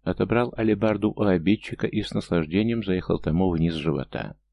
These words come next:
Хельмут вытащил из-под полы два ножа, примерился, словно бы для броска.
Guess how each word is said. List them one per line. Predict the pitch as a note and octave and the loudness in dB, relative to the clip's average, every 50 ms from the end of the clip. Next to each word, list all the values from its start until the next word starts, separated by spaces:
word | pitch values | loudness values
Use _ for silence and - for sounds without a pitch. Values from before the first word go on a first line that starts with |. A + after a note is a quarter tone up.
| _ _ _ _ | _ _ _ _
Хельмут | - - B2+ C3 C#3 C#3+ C#3 - - | 0 2 2 4 4 2 0 0 0
вытащил | A#2 - B2 A#2 - - - - | 0 0 0 -2 0 -2 -2 -2
из-под | F2+ - - F#2+ - - | -4 -4 -6 -6 -4 -2
полы | - F#2+ F#2+ F#2 | -2 -2 0 0
два | E2 E2 E2 D#2+ | 0 2 2 2
ножа, | D#2+ D#2+ D2+ G2+ A2 A2 | 2 0 0 -2 -2 -2
примерился, | - B2 B2 A2+ G2 F2+ F#2 F#2+ - - - | 0 2 4 4 4 4 4 2 -2 -6 -10
словно | - - G2 G2 G#2 G#2+ F#2+ | -6 -2 0 0 0 0 -2
бы | F#2+ F#2+ | -2 -4
для | F2 F#2 F2+ | -2 -2 0
броска. | E2+ F#2 F2+ - - - - - - - - | 2 0 0 -2 -4 -8 -8 -8 -8 -10 -12